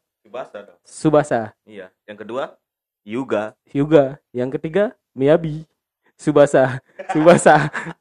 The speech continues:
Speaker 2: <laughs> Sarah Aoi. <laughs> Nama-nama Jepang.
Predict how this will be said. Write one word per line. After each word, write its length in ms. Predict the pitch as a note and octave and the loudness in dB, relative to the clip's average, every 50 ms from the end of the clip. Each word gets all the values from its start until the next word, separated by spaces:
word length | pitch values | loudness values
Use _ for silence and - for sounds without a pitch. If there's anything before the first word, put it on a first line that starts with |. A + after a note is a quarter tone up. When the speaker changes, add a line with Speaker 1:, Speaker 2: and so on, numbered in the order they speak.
| - - | -18 -20
Speaker 2:
<laughs> 480 | - - _ _ D4+ E4 D#4 - - _ | -20 -20 _ _ -16 -16 -16 -16 -8 _
Sarah 320 | - E3 D3+ D#3 F#3+ F#3+ - B2+ | 4 6 6 8 8 6 6 8
Aoi. 560 | C#3+ E3+ F#3+ A#3 A#3 G#3+ F#3 E3 F3+ F#3 - - - - - A#4 A#4+ - - A#4 A4 D#4+ B3+ F4 D#4+ | 8 10 10 10 8 8 6 4 2 0 -2 -4 0 4 6 8 8 8 8 6 6 4 4 0 -2
<laughs> 960 | A3+ A3+ - - C4+ A#3+ - - - D4+ - - - - G#3 G3+ D4 - - A#3 | -2 -4 -4 -6 -8 -8 -8 -6 -6 -6 -6 -6 -6 -6 -4 -4 -4 -2 2 2
Nama-nama 480 | G3+ A3 G3 G3 F3+ E3+ G3 F3 E3 E3 | 4 4 4 2 2 2 2 4 4 4
Jepang. 540 | D#3 - - - - - A#2+ B2 B2+ B2+ | 4 4 2 2 2 2 2 2 2 0